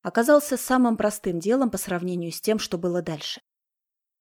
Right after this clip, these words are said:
Два дня ушло у старосты на то, чтобы объяснить своим людям безвыходность ситуации. Кто-то не хотел уходить от могил близких,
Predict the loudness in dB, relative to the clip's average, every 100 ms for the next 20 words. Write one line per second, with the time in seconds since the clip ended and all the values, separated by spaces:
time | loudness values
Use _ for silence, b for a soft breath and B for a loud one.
0 | _ _ _ _ _ _ _ _ _ -10
1 | 4 6 6 6 6 4 0 0 0 0
2 | 0 -2 -2 0 0 -2 -2 0 0 0
3 | 0 -2 -2 -4 -4 -2 2 2 2 0
4 | -2 0 0 0 -2 -4 -8 -10 -8 -4
5 | -4 -4 -8 -10 -20 _ _ _ -10 -2
6 | 2 2 2 0 0 0 0 -2 -4 -4
7 | -6 -6 -2 -2 0 0 0 -2 -6